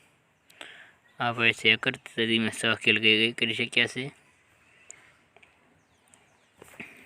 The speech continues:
વાંટા ભેડા લે છે, કોક વાર જ બોડી શોટ આવે છે. મને ખબર પડી, પછી મેં વીડિયો ઉતાર્યો, આ ભાઈએ મને આમાં માર્યો હતો.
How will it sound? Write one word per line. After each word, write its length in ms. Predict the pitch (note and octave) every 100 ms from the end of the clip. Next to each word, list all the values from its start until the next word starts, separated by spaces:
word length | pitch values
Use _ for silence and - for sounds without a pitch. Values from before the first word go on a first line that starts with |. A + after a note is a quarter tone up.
| - - - -
વાંટા 300 | A2 G#2+ A#2+
ભેડા 280 | A#2 A2 B2
લે 260 | A#2+ A2+ A2+
છે, 200 | A2 G#2+ _ -
કોક 260 | - A#2 A2+
વાર 160 | A#2+
જ 40 | A#2+
બોડી 260 | A2+ A#2
શોટ 200 | G#2+ A2+
આવે 200 | A2+ A2+
છે. 220 | A2 B2 E3+ - - - - - - - _ _ -
મને 180 | A2 A#2+
ખબર 220 | A#2+ B2
પડી, 180 | B2+ B2
પછી 320 | - A2+ A2
મેં 180 | B2 A#2
વીડિયો 240 | A#2 A2+
ઉતાર્યો, 260 | A2+ A#2 B2+
આ 220 | A2+ A2+
ભાઈએ 300 | A2+ A#2 A2+
મને 220 | A2+ A2+
આમાં 180 | A2+ A2
માર્યો 360 | A2 G#2+ A2 A2+
હતો. 280 | - B2+